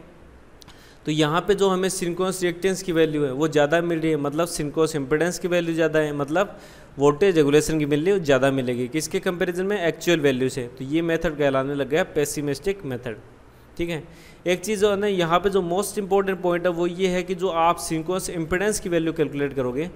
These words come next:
वो at same value of field current पे होनी चाहिए। ठीक है, different value of field current पे नहीं। जैसे मान लो open circuit voltage आपको हंड्रेड दिया, ठीक है, टेन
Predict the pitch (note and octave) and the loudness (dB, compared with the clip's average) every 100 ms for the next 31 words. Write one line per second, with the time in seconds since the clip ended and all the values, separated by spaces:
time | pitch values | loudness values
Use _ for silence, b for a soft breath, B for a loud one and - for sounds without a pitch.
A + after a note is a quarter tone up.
0 | B B B C#3+ F3 - - D#3+ E3+ - | B B B -4 -4 -4 2 4 2 -2
1 | - F3 F3+ F#3+ F#3+ F#3+ F#3 F#3 F#3+ F#3 | -4 0 0 0 0 2 -2 0 -2 0
2 | F3+ E3 D#3+ D#3+ C3+ B2+ B2+ A#2+ A#2 A#2 | 0 -2 -2 -2 0 -2 -6 -8 -8 -8
3 | F#3 E3 - B B B B C#3 C3 C#3+ | -8 -8 -12 B B B B -6 -2 0
4 | F#3 G#3 F#3+ G3 F#3+ F3+ F#3+ F3+ F3+ F3 | 2 2 4 4 4 4 0 2 2 2
5 | E3 E3 D#3+ D3+ F3 E3 D#3+ E3 E3+ E3 | 0 0 2 0 0 0 2 2 0 0
6 | E3+ F3 E3 E3 D#3+ D#3 E3 D#3+ D#3 D#3+ | 0 0 -4 -2 0 0 2 2 0 -2
7 | D3+ C3+ C3+ C3 B2+ B2 A#2+ - B B | -2 0 -2 0 -2 -4 -8 -20 B B
8 | B - D#3 D#3+ D#3+ D#3 D#3+ | B -4 -2 0 4 4 4